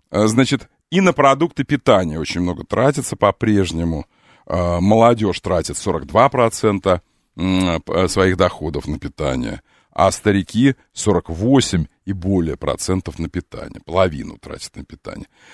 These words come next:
При этом молодежь, тем не менее, вы-, выкраивает шестнадцать процентов своего бюджета на путешествия.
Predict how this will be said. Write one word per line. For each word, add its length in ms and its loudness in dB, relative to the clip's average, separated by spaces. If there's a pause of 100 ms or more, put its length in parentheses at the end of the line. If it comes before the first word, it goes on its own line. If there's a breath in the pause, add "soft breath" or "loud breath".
(160 soft breath)
При 140 6
этом 200 2
молодежь, 520 2
тем 200 0
не 80 4
менее, 340 2
вы-, 260 -8
выкраивает 1000 -2
шестнадцать 600 -2
процентов 640 -8 (380 soft breath)
своего 460 0
бюджета 540 0
на 140 -2
путешествия. 960 -8